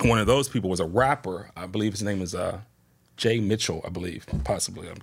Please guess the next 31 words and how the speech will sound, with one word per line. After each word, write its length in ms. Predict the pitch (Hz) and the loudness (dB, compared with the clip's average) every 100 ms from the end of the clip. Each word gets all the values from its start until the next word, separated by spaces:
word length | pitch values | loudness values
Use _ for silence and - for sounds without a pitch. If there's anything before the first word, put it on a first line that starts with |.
| - | -8
don't 160 | 107 98 | -2 0
get 100 | 104 | 0
it, 60 | |
wanna 180 | 104 110 | 0 2
get 100 | 107 | 2
it 40 | 92 | 0
wrong, 340 | 101 95 82 | 0 -2 -4
but 100 | 85 | -8
I 60 | 85 | -4
believe 200 | 101 98 | -4 -2
his 100 | 101 | -4
name 160 | 92 | -6
is 80 | 87 | -6
Jay 140 | 101 | -6
Mitchell. 320 | 98 95 98 - - - - - | -6 -8 -10 -12 -16 -16 -12 2
Uh, 240 | 113 104 98 - | 4 4 2 2
and 420 | 104 107 101 98 | 4 6 4 2
he 420 | 110 - - 147 | -2 -2 4 4
did 160 | 117 92 | 4 0
a 60 | |
great 200 | 90 95 92 | 2 2 2
job. 140 | 95 | 2
He 80 | 107 | 2
did 140 | 101 | 2
a, 160 | 101 101 - - - _ _ - | 0 -2 -10 -20 -20 _ _ 0
<clears throat> 0 | 240 190 160 127 107 101 - | 0 0 -2 -2 -8 -12 -10
I'm 80 | 104 | -4
sorry, 300 | - 90 87 | 0 0 2
a, 240 | 113 101 98 | 4 4 4
uh, 220 | 92 92 117 - | 2 0 -6 -10
song 540 | - 110 110 107 101 | 0 4 4 4 0